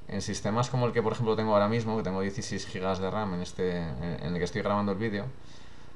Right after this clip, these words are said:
pues es innecesaria la swap. Si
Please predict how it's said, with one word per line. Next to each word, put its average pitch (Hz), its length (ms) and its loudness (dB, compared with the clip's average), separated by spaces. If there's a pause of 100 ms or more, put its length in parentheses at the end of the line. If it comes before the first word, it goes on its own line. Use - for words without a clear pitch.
(120)
pues 95 380 6
es 101 240 2
innecesaria 104 1160 4
la 90 520 4
swap. - 260 0
Si - 220 -8